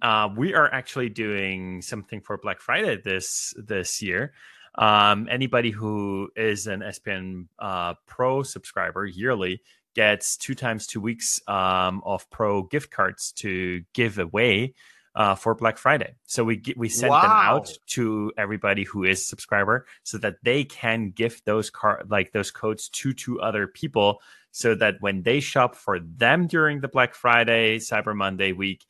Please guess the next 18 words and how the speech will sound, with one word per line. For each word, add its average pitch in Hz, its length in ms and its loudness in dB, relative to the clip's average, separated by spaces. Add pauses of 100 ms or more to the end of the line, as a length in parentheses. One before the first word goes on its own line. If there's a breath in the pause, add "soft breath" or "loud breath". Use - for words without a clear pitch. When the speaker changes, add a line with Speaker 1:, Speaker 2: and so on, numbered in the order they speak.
(400 soft breath)
Speaker 1:
uh, 95 340 4 (140)
they 104 200 4
have, 92 380 0 (140)
um, 87 560 -6 (160)
some 90 760 -6
internet 90 400 -10
protection - 460 -14
as 101 120 -18
well, - 320 -6
and 92 160 -10
that 87 260 -2
their 90 300 0
online 85 340 -6
behavior 87 360 -10
can't 104 240 -12
be - 60 -16
tracked - 360 -18
either. - 280 -18